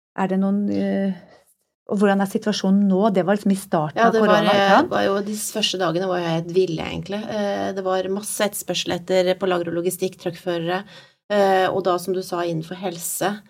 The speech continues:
Speaker 2: Eh, det er jo for, på å si, det skjer jo, altså, vi har jo folk ute i arbeid der også, men det er ro-, roligere. Eh, men det vi ser er at, ehm,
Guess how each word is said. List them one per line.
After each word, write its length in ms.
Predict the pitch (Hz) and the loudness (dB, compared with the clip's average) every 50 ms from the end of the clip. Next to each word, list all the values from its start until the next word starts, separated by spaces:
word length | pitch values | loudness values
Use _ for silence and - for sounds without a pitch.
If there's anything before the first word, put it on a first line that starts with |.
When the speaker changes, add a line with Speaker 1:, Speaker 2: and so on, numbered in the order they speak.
| - - _ _ _ _ _ - | -20 -20 _ _ _ _ _ -8
Speaker 2:
Eh, 640 | 208 208 208 208 208 208 208 208 208 202 202 196 - | -6 -4 -2 -2 -2 -2 -2 0 0 0 -2 -2 -4
det 160 | - - - | -6 0 2
er 140 | 233 202 214 | 4 4 4
jo 60 | 254 | 4
for, 140 | 262 - 311 | 2 2 0
på 460 | 262 226 - - 233 226 - - - | 0 0 -2 -2 -4 -4 -6 -10 -8
å 40 | 233 | -6
si, 100 | - 214 | -6 -4
det 140 | - 220 220 | -2 -2 -2
skjer 260 | 214 - - 196 175 180 214 | -2 0 0 2 2 4 4
jo, 80 | 269 269 | 2 2
altså, 360 | 226 175 202 202 202 - 202 | 2 2 0 0 -2 -4 -6
vi 60 | 208 208 | -4 -2
har 80 | 202 180 | 0 -2
jo 80 | 196 | -2
folk 220 | 214 208 185 180 - | -2 -4 -6 -6 -6
ute 100 | 190 - | -4 -4
i 100 | 190 175 | -4 -4
arbeid 160 | 165 175 175 | -4 -4 -4
der 140 | 165 160 165 | -2 -4 -4
også, 200 | 165 170 175 214 | -4 -6 -6 -4
men 120 | 214 208 | -4 -2
det 140 | 196 185 185 | 0 0 0
er 100 | 185 190 | 0 -2
ro-, 220 | 196 - - 202 202 190 | -2 -2 -2 0 0 0
roligere. 340 | 170 156 151 151 175 254 294 - _ _ _ _ _ _ _ _ | -2 -2 -4 -4 -4 -6 -6 -8 _ _ _ _ _ _ _ _
Eh, 320 | - 220 214 208 208 208 208 | -2 0 0 2 2 2 2
men 160 | 208 208 208 | 2 0 2
det 160 | 202 196 196 | 4 2 4
vi 80 | 196 233 | 4 2
ser 380 | 226 - - 233 208 214 233 | 0 2 2 4 4 4 4
er 220 | - - - 202 - | 4 4 2 2 2
at, 340 | - - 208 202 208 - _ - - | 2 0 -2 -2 -4 -10 _ -6 -2
ehm, 520 | 214 208 202 202 202 208 202 190 170 165 | 0 2 2 4 4 2 2 2 0 -4